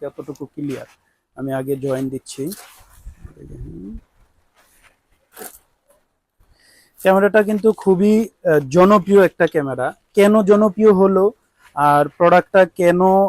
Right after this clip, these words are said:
এত চাহিদা, আমি আপনাদেরকে একটু ডিসপ্লেটা দেখাই কতটা ক্লিয়ার ক্যামেরাটা। হ্যাঁ, ওকে, ক্যামেরাটা আমি, আহ, লাইভ দিয়ে দিছি। এই যে দেখেন, তুমি ক্যামেরাটা এদিকে দেখো, এই, এই হচ্ছে ক্যামেরা।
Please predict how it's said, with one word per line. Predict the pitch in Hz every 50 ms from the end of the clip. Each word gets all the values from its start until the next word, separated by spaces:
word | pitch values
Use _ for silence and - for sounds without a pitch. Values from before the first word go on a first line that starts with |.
| 175 -
এত | 165 160 - - 185 180
চাহিদা, | - - 160 147 135 151 156 156 156 143 185 165
আমি | - 170 147 147 151 147 143 143
আপনাদেরকে | 139 - - 151 143 147 147 143 - 151
একটু | 139 - - 147
ডিসপ্লেটা | 139 147 143 - - _ 170 160 156 156 156
দেখাই | 147 143 139 135 127 - - 147 147 147
কতটা | - 147 135 - 147 135 156
ক্লিয়ার | 135 - _ 143 143 143 139 139 135 131
ক্যামেরাটা। | - 127 120 117 117 117 117 131 127
হ্যাঁ, | 123 160 214 254 220 185 _ _ _ _ _ _ _ _ _ _ _ _ _ _ _ _ _ _ _ _ _ _ _ _ _ _ _ - - - - - - - - - _ _ _ _ _ _ _ _ - - - - - - - - - 539 _ 523 _ _ _ _ _ _ _ _ _ _ _
ওকে, | 147 139 - _ - 143 147 170 214 240 -
ক্যামেরাটা | - 165 147 143 143 143 - 156 156
আমি, | 156 151 151 156 156 156 170 175 196 -
আহ, | - 151 139 135 135 131 135 156
লাইভ | - 151 147 147 151 151 143 139
দিয়ে | 156 165 160
দিছি। | 151 160 143 - - 175 185 233 294 - _ _ _ _ _ _ _ _ _
এই | - 139
যে | 143 151
দেখেন, | 147 151 147 - 165 160
তুমি | 160 165 160 160
ক্যামেরাটা | - 165 160 160 160 156 175
এদিকে | 170 156 151 156 156 156
দেখো, | 151 147 147 151 196 233 _ _ _ 135
এই, | 120 107 - _ _
এই | 147 156
হচ্ছে | 151 160 165 165 - 180
ক্যামেরা। | - - 170 165 165 165 180 196 220 247 233